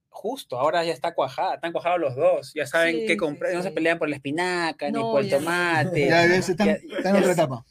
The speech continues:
Speaker 2: Claro,
Speaker 1: Y
Speaker 2: claro,
Speaker 1: ahora
Speaker 2: ya
Speaker 1: trabajan
Speaker 3: Ustedes aprender
Speaker 1: juntos.
Speaker 3: ustedes cuando estén en pareja así mucho tiempo. A ver cómo
Speaker 1: <laughs>
Speaker 3: hace.
Speaker 1: Ronen siempre
Speaker 3: Siempre me
Speaker 1: mete,
Speaker 3: aburro rápido.
Speaker 1: Ronen siempre mete
Speaker 2: ¿Te aburres rápido?
Speaker 3: Ay, sí.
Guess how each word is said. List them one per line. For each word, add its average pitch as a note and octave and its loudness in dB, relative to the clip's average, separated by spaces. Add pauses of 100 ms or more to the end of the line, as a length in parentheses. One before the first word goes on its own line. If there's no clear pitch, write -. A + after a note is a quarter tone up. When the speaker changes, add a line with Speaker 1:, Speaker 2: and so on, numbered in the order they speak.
(160)
Speaker 2:
Claro, G3 -4
Speaker 1:
Y F3+ -4
Speaker 2:
claro, C#3+ 2
Speaker 1:
ahora F#3 0
Speaker 2:
ya G3+ -2
Speaker 1:
trabajan D#3 -2
Speaker 3:
Ustedes G3 4
aprender F3+ 2
Speaker 1:
juntos. C3+ -4
Speaker 3:
ustedes B2+ -6
cuando B2+ -4
estén B2+ -6
en B2+ -4
pareja C3 -8
así C3 -12
mucho C3 -8
tiempo. B2+ -10 (520)
A C#3 -6
ver D3+ 0
cómo C#3+ -2
Speaker 1:
<laughs> - 2
Speaker 3:
hace. E3+ -2
Speaker 1:
Ronen D#3+ 0
siempre D#3 -8
Speaker 3:
Siempre D#3 6
me G3 6
Speaker 1:
mete, D#3+ 6
Speaker 3:
aburro F3 6
rápido. B2+ 2
Speaker 1:
Ronen G3 2
siempre F#3+ 0
mete F#3+ 2
Speaker 2:
¿Te - 4
aburres F4+ 0
rápido? F4+ -8 (200)
Speaker 3:
Ay, C3+ -20
sí. - -20